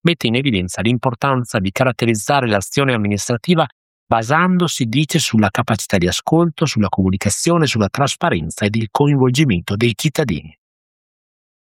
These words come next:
Questi ultimi potranno esprimere il proprio voto domenica dalle sette alle ventitré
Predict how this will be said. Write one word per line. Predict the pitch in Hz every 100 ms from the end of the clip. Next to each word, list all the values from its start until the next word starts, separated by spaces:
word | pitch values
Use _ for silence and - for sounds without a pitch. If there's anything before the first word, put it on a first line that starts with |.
| _ _
Questi | - 156 139
ultimi | 110 113 107
potranno | 101 101 117 110
esprimere | 98 - 120 113 107
il | 101
proprio | 123 147
voto | 151 196
domenica | 113 101 151 185 190 170
dalle | 98 90 87 90
sette | 87 - 123 - 113
alle | 101
ventitré | 104 110 147 180